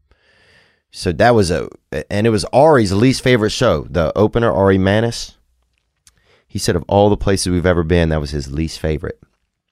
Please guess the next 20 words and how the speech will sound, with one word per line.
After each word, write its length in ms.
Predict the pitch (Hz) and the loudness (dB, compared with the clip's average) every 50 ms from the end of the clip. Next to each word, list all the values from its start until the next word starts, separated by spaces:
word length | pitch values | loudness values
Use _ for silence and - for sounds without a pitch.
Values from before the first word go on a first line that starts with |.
| _ _ - - - _ | _ _ -20 -20 -8 _
Or 60 | - | 0
not 220 | 117 123 143 156 160 | 2 2 2 2 2
least 200 | - 147 139 - | 2 0 0 2
favorite 220 | 156 143 117 110 | 2 2 0 0
show, 220 | - - 135 131 131 | 0 2 2 4 4
but 100 | 107 95 | 4 4
least 200 | 113 120 110 - | 2 2 2 2
favorite 240 | 127 117 104 92 | 0 2 2 0
experience. 920 | 80 - - - - - - 117 101 90 80 76 69 - - - - - - _ _ _ - - - - - - - - | -2 -4 -4 -6 -6 -2 0 2 2 2 0 -2 -4 -8 -12 -16 -18 -18 -20 _ _ _ -20 -20 -20 -20 -20 -20 -20 -8
But, 220 | - 85 110 113 110 | -2 2 4 4 4
um, 540 | 110 107 107 101 90 80 73 64 50 - - - - - - - - - - - - - - - - - - | 4 4 4 2 2 0 -2 -4 -10 -14 -18 -20 -20 -18 -16 -16 -16 -16 -16 -18 -20 -20 -20 -18 -18 -18 -18
but 320 | - - - - 135 127 120 | -18 -8 -4 0 0 0 2
yeah, 260 | 139 147 135 123 - - - | 2 4 4 2 0 0 0
I 160 | 110 127 151 | 0 0 2
just 240 | 160 165 165 - - | 2 0 0 0 0
felt 220 | - 139 120 98 | 2 2 2 2
bad 200 | 101 127 127 123 | 2 2 2 2
'cause 120 | - 117 107 | 0 0 0
it, 180 | 117 104 80 | 0 -2 0
the 220 | - 113 110 - | 0 -2 -2 -2